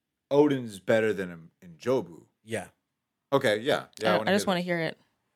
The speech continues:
Speaker 2: I think even though Odin made mistakes, he was still, um, those mistakes did not cost him his life unt-, by, until the Thor and Loki were, like,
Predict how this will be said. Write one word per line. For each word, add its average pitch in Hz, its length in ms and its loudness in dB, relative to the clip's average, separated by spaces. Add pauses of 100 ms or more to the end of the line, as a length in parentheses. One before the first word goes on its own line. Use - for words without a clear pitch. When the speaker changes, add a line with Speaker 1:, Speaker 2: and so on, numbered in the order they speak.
(340)
Speaker 2:
I 123 120 4
think 147 300 0
even 131 200 0
though 120 240 0
Odin 120 600 -2
made 110 420 -6
mistakes, - 1300 -6 (1080)
he 131 160 0
was 123 180 -2
still, 123 800 2
um, 101 640 -14 (1200)
those 147 240 8
mistakes 135 480 2
did 113 160 -8
not 113 300 -6
cost - 500 -6
him 110 480 -12
his 101 260 -6
life 92 600 -16
unt-, 107 420 -16
by, 107 260 -8
until 123 520 -2
the 101 460 -8 (760)
Thor 123 260 4
and 107 200 -2
Loki 107 320 -6
were, 95 160 -12
like, 87 220 -18